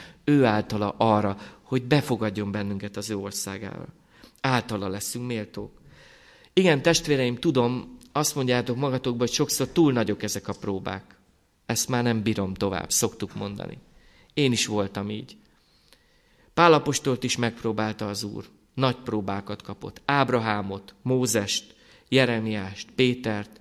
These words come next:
Úgy tűnik, nincs V I P személyzet Istennél. A nagyokat mind megpróbálta, meg a kicsiket is. Cseri Kálmánt is megpróbálta, Isten húsz éve gyógyíthatatlan betegségbe szenvedett. Már rég eltemette mindenki.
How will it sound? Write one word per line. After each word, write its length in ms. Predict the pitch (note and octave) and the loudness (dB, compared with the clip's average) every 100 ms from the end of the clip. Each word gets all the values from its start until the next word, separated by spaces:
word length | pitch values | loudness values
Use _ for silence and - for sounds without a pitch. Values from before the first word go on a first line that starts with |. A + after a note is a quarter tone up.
| - - - | -20 -20 -4
Úgy 180 | E3 E3 | -4 -2
tűnik, 240 | C3 B2 | -4 -2
nincs 260 | D#3 C#3+ B2+ | -2 -2 0
V 40 | |
I 280 | A#2 G#2 G2 | 0 0 -6
P 140 | - G2 | -8 -6
személyzet 560 | - G#2 G2 G2 G2 | -2 0 -2 -6 -8
Istennél. 580 | F#2+ - F#2+ F#2+ - G#2+ - _ _ _ - | -8 -8 -8 -8 -10 -12 -18 _ _ _ -6
A 80 | B2 | 2
nagyokat 460 | D#3+ B2+ A2+ A2+ | 4 4 4 0
mind 180 | C#3 B2+ | 0 0
megpróbálta, 640 | G2+ F#2+ A2+ G2+ G2 G2 C3 | -2 -6 -8 -6 -6 -6 -4
meg 140 | C3+ | -2
a 60 | C#3 | -2
kicsiket 520 | A#2 - G2 G2+ - | -4 -6 -6 -8 -10
is. 280 | - - _ _ _ _ _ _ _ _ - | -14 -14 _ _ _ _ _ _ _ _ -4
Cseri 260 | D#3+ B2 | 0 2
Kálmánt 420 | A#2 A2+ G#2+ G#2 G#2+ | 0 -2 -2 -4 -8
is 120 | - | -8
megpróbálta, 580 | G#2+ - A2 G2+ G2+ A2+ | -8 -8 -10 -8 -8 -8
Isten 220 | - C3+ | -6 -2
húsz 300 | E3+ B2 - | 2 4 4
éve 340 | G#2+ G2 G2 - - - | 2 -2 -8 -10 -20 -4
gyógyíthatatlan 800 | C3 A#2 G#2 G#2 G2+ G#2 G#2 G2+ | 0 0 -2 -8 -10 -8 -6 -6
betegségbe 580 | G2 G2 - G2+ G#2+ | -8 -8 -8 -8 -4
szenvedett. 460 | G2+ G2+ G2 G#2 G2+ | -2 -2 -4 -8 -6
Már 180 | B2 C3 | -4 0
rég 220 | D3+ A2 | 0 0
eltemette 580 | G2 G2 G2 F2 - E2+ | -2 -4 -8 -10 -10 -12
mindenki. 540 | - - - - - | -12 -12 -14 -14 -18